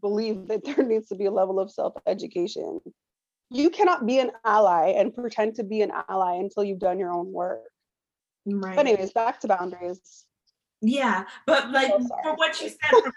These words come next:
Speaker 2: your story, I feel like for me, what would have been, like, the red flag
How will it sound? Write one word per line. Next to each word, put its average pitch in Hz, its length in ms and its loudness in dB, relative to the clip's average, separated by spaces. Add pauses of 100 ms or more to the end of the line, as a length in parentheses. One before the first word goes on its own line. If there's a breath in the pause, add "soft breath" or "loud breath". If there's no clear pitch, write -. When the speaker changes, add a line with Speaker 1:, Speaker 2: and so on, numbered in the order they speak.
Speaker 2:
your 262 120 -12
story, 254 480 -2
I 220 180 2
feel 233 220 -4
like 208 360 0 (640)
for 247 160 0
me, 247 360 -2
what 220 160 2
would 214 140 0
have 208 120 0
been, 208 200 -4
like, 190 160 -8
the 170 120 -10
red 180 280 -6
flag 190 420 -2